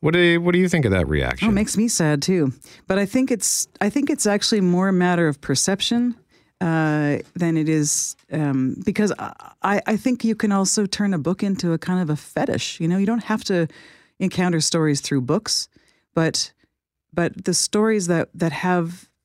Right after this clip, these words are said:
Speaker 2: the, the kind of shapeliness and care in craft, those are the stories that have lasting power. You know, the stories we tell each other, the, a great joke, a great anecdote, those things have, uh, kind of make, make our,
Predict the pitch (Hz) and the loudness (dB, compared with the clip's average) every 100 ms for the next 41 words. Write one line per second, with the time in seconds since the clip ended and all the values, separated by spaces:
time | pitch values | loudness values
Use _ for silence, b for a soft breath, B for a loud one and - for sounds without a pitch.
0 | _ 151 143 143 - 160 143 170 160 143 | _ -2 -2 -2 -6 -8 -4 -2 -2 -2
1 | - - 190 196 196 202 196 190 185 185 | -6 -4 -2 -2 -2 -2 0 0 0 0
2 | 180 - - 147 - - 190 190 208 214 | 0 -2 -2 -4 -4 -4 0 2 0 -2
3 | 160 151 - 170 202 233 - b b b | -2 -2 -4 -2 -2 -4 -10 b b b
4 | b 190 214 226 190 - 180 170 160 147 | b 0 0 0 -2 0 0 0 0 0
5 | 139 - b b _ 165 156 156 160 - | -2 -4 b b _ -4 0 0 0 0
6 | 151 131 139 135 - 175 175 175 180 175 | -2 -2 -2 -2 -6 -2 0 2 0 0
7 | 208 214 208 185 190 170 160 - 143 135 | 0 0 0 0 0 0 0 2 2 2
8 | 147 - 151 180 185 170 165 165 - B | 0 -2 0 0 0 0 2 0 -2 B
9 | B B B 156 180 185 - 170 165 165 | B B B -4 0 0 0 0 0 0
10 | 165 160 - B B B - 180 - 208 | 2 0 -2 B B B -2 -2 0 0
11 | 185 - - 160 170 151 147 - 143 147 | 0 -2 -4 -2 0 0 -4 -6 -4 -2
12 | 143 147 165 147 - - - _ _ 190 | -2 -2 -2 -2 -6 -20 -20 _ _ 0
13 | 170 - - _ - 165 160 147 | 0 -2 -10 _ -2 -2 0 0